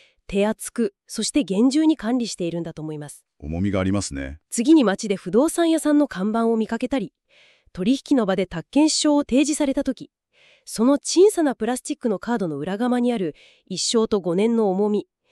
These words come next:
Speaker 1: そして彼らが個人の人生をかけて背負っている防波堤としての役割をぜひ想像してみてください。
Speaker 2: きっと見え方が変わりますよ。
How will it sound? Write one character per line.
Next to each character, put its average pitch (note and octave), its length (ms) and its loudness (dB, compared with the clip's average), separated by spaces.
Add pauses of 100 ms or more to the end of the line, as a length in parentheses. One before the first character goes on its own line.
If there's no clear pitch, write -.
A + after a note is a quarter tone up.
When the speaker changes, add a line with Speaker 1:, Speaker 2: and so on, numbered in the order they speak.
(180)
Speaker 1:
そ - 180 -4
し - 100 -4
て B3 200 0 (260)
彼 B3+ 240 4
ら A3 120 0
が F3+ 120 -6
個 - 200 2
人 G4 240 6
の G#3 140 4
人 C4+ 240 6
生 C4 220 0
を E3+ 80 -2
か B3 140 -4
け C4+ 120 -2
て F3+ 80 -6
背 G3 180 -4
負 B3+ 80 2
っ - 20 -12
て - 160 -4
い G3+ 60 0
る D#3+ 120 -4
防 G3 260 2
波 F#4+ 160 -2
堤 G4+ 200 0
と G4+ 120 4
し - 80 -2
て F#4+ 80 4
の F#4 100 8
役 C#4 280 0
割 C#4 220 2
を E3 140 0 (300)
ぜ F3+ 160 0
ひ C4+ 160 -4
想 E3 240 -4
像 F#3 160 -2
し - 80 -8
て F3+ 80 -6
み F3+ 100 -4
て E3+ 80 -8
く - 80 -12
だ E3 120 -10
さ G#3+ 140 -8
い。 - 120 -12 (180)
Speaker 2:
き - 100 -18
っ - 20 -16 (100)
と G2+ 260 -4
見 G2 160 0
え A2+ 60 2
方 A2+ 180 0
が F#2 140 -2
変 F#2 80 0
わ F2+ 60 2
り G2 60 0
ま G2 80 -2
す D#2 120 -6
よ。 B1 180 -10